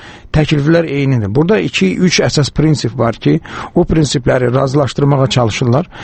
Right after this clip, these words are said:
və o prinsipləri razılaşdırıb qutardıqdan sonra demək olar ki, bəli, tərəflər arasında kompromis və yaxud tərəflər arasında hansısa bir irəliləyişə doğru, e, addımlar atıla bilər.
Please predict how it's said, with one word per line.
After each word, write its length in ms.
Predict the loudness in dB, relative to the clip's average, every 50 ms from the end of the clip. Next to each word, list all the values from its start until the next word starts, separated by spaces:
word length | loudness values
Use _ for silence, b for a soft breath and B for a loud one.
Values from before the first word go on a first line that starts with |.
| B B B
və 160 | 0 2 2
o 80 | 2 0
prinsipləri 560 | 0 0 0 0 -2 -2 0 0 2 2 2
razılaşdırıb 640 | 2 2 2 0 0 0 -2 -2 0 0 0 0 0
qutardıqdan 640 | 0 0 0 0 0 0 -2 0 0 0 0 2
sonra 160 | 2 2 2 2
demək 320 | 2 2 2 2 2 2
olar 160 | 2 0 0
ki, 80 | -2 -2
bəli, 400 | 0 2 2 2 2 2 0 2
tərəflər 480 | 2 2 2 0 0 0 0 0 0 -2 B B B B B 0
arasında 580 | 0 0 0 0 0 0 0 2 2 2 0 -2 B B B B B
kompromis 640 | -2 0 0 0 2 0 0 2 2 2 0 0 0
və 160 | 0 0 2
yaxud 220 | 2 0 0 0 2
tərəflər 360 | 0 2 2 0 0 2 0 0
arasında 340 | 0 0 0 0 2 2 2
hansısa 240 | 2 0 0 0
bir 80 | 0 2 2 2
irəliləyişə 540 | 2 2 2 2 2 0 0 0 -2 -2 0
doğru, 400 | 0 2 2 4 2 2 0 0 B B B B B B B -8 -4
e, 100 | -2 -2
addımlar 680 | 0 0 -2 -2 0 2 2 2 2 2 0 -2 -4
atıla 240 | -2 -2 -2 0 0
bilər. 240 | -2 -4 -4 -8